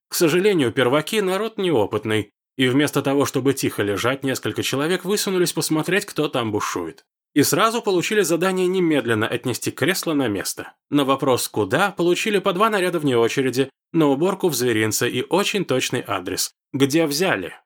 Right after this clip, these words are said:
Петя пытался им губам просигналить. «За туалет спрячьте к утюгам».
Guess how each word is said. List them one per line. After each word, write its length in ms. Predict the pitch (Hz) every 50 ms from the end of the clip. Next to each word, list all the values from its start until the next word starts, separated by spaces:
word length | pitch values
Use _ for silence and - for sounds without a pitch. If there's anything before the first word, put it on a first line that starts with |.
| _ -
Петя 280 | - 131 123 - 123 113
пытался 440 | 120 117 - 131 123 113 - -
им 100 | 123 120
губам 280 | 117 135 131 135 120 101
просигналить. 720 | - 104 95 - 120 101 98 95 87 78 - - - - _ _ _ _ _ _ -
«За 180 | - 110 117
туалет 440 | 110 - 135 135 139 131 147 139 -
спрячьте 420 | - - - - 90 - - - 110
к 80 | -
утюгам». 380 | 131 - - 143 117 110 85